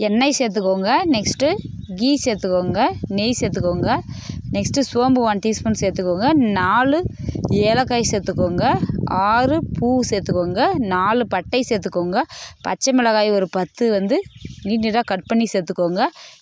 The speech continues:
ப்ளஸ் ஆனியன் வந்து பார்த்திங்கன்னா, ஒரு மூணு ஆனியன் வந்து இந்த மாதிரி நீட் நீட்டாக கட் பண்ணி சேர்த்துக்கோங்க. இப்போ வந்து நல்லா,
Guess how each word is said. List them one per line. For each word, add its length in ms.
ப்ளஸ் 260
ஆனியன் 340
வந்து 160
பார்த்திங்கன்னா, 400
ஒரு 140
மூணு 220
ஆனியன் 320
வந்து 180
இந்த 420
மாதிரி 160
நீட் 200
நீட்டாக 240
கட் 180
பண்ணி 180
சேர்த்துக்கோங்க. 500
இப்போ 200
வந்து 220
நல்லா, 400